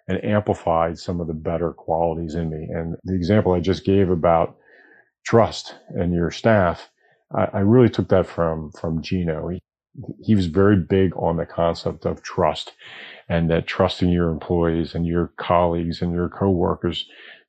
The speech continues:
and that if you do that, they will do great things. He, he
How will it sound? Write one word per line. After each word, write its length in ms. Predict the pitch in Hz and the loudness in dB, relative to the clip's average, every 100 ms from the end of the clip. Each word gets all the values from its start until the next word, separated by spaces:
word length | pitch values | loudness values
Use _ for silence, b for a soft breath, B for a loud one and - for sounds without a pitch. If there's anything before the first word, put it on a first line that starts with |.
| - | -4
and 360 | 90 87 85 | -2 0 0
that 220 | 85 85 - | 0 0 -2
if 200 | 92 - | -4 2
you 140 | 95 | 2
do 320 | 82 98 110 | 4 6 6
that, 340 | 92 85 82 107 | 4 0 0 0
they 140 | 90 | 0
will 160 | 85 87 | 0 -2
do 420 | 78 85 82 82 82 80 | -2 -2 -2 -4 -8 -12
great 400 | 71 87 87 - | -4 0 0 -2
things. 380 | 92 80 76 - B B B B _ _ | -2 -4 -6 -14 B B B B _ _
He, 160 | - 92 | -8 -6
he 520 | 120 104 104 98 - | -2 2 2 2 -2